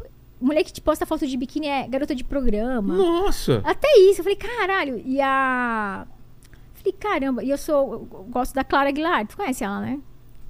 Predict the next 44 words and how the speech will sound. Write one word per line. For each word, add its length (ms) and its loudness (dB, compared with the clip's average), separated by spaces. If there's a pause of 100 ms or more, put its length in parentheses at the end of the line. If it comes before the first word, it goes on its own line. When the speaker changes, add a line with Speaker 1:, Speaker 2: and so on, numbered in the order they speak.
(400)
Speaker 1:
E 80 0
a 40 2
Clara 200 6
Speaker 2:
Não 60 2
pessoalmente, 600 -2
né? 60 -8 (400)
Speaker 1:
Então, 200 2
traz 220 6
ela 200 6
aqui. 800 4 (120)
Speaker 2:
É? 300 0 (260)
Speaker 1:
Meu, 140 4
ela 120 6
é 40 4
maravilhosa. 680 4
Foi 220 0
ela, 260 2
porque 140 -8
acontece. 600 -10 (1040)
Eu 280 8
antes 220 0
não 120 -2
ti-, 160 -6
não 160 0
trabalhava 380 2
com 60 0
a 40 4
internet, 500 0 (180)
né? 300 -2
Eu 40 -4
ficava, 560 -2
eu, 120 -8 (720)
Speaker 2:
Não 140 2
Speaker 1:
lá 100 2
no 120 6
Speaker 2:
usava, 140 8
Speaker 1:
meu 100 0
mundo, 300 2
não 120 0
Speaker 2:
é. 20 -2
Speaker 1:
usava. 500 -4
O 40 -12
que 120 -2
aconteceu? 540 -2